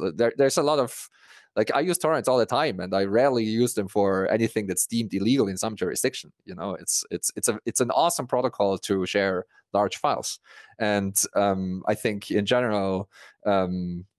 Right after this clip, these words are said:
in also the stuff that we see on Nostr now, um, it's, it's, it's just regular stuff. It's not, uh,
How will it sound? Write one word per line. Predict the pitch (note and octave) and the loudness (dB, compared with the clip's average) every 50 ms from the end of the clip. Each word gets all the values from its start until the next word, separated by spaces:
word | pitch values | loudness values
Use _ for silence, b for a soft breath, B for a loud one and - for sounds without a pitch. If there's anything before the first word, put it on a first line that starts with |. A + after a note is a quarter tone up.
| _ _ - | _ _ -12
in | F2+ G2 F#2+ E2+ _ _ - | -10 -10 -10 -10 _ _ 0
also | A2 G#2+ - - | 0 0 0 0
the | G2+ F#2 | -2 -2
stuff | - - G#2 G2+ - - | 0 0 0 -2 -2 -2
that | - F2 - | -2 -2 -2
we | F#2+ | -2
see | F2+ - - A2 G#2 F#2 F2+ - - | -2 0 0 2 2 0 0 -2 -2
on | F#2 | -2
Nostr | G#2+ C3 - - - G2+ | -2 -2 -2 0 -2 -4
now, | F#2 - - - - - _ b b b b b b b | -4 -4 -8 -8 -10 -12 _ b b b b b b b
um, | G2+ G2 F#2+ F2 E2+ E2+ E2+ D#2 - - | -2 0 0 -2 -4 -6 -8 -6 -4 -4
it's, | F#2 - - - - - - - | -2 0 0 -2 -2 -2 -2 -2
it's, | B2 - - - - - | -2 0 -2 -2 0 -2
it's | B2+ - - | -2 -2 0
just | - F3+ F3 - - | 0 0 -2 0 0
regular | - A2 C3+ E3+ D#3+ A#2+ | 0 0 0 0 0 -2
stuff. | - - - G#2 A#2 - - - - - | -2 -2 0 0 0 -2 -4 -10 -14 -10
It's | - - - - | -6 -4 -2 -2
not, | G2+ G2+ G2+ - - - - - - | 0 -2 -2 -4 -6 -14 -10 -6 -4
uh, | F2+ F#2 F#2 F2+ E2+ | -2 -2 -2 -2 -4